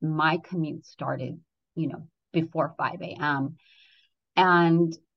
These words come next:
I'll tell you, there is sometimes when I think about, you know, I mean, I, I get an offer of some kind, or some,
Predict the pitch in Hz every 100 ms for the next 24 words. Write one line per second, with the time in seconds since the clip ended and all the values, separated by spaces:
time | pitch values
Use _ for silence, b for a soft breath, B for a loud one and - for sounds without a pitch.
0 | _ _ _ _ _ _ _ _ _ 180
1 | 170 185 185 175 160 151 - - _ -
2 | 170 220 226 226 208 - _ _ 208 196
3 | 208 202 196 175 165 - 185 175 175 170
4 | 156 - 156 156 165 165 - - 170 165
5 | 180 185 170 165 170 156 196 160 156 151
6 | 147 143 156 160 170 151 151 151 147 165
7 | 165